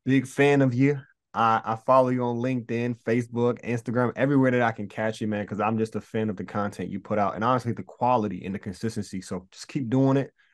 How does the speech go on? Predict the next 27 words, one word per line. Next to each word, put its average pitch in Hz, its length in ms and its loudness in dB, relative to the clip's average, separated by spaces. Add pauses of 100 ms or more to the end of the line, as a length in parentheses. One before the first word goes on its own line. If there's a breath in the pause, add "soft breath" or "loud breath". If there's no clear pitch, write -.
(140)
Uh, 95 240 -4
keep, - 380 -4
keep 117 220 -4
helping 110 280 -2
businesses, 107 440 -4
keep 110 200 -8
helping, 104 380 -8 (320 soft breath)
uh, 92 80 -10
people, 107 320 -4
man. 95 240 -4
And 92 100 -4
I, 92 160 -6
and 95 120 -8
I, - 260 -10
I - 80 -12
know 98 240 -8
this 95 140 -12
platform 95 440 -8
is 87 80 -12
gonna 92 200 -8
continue 90 340 -10
to 85 60 -16
grow, 87 200 -10
man. 82 280 -14
So - 160 -20
thank 104 220 -6
you. 95 80 -20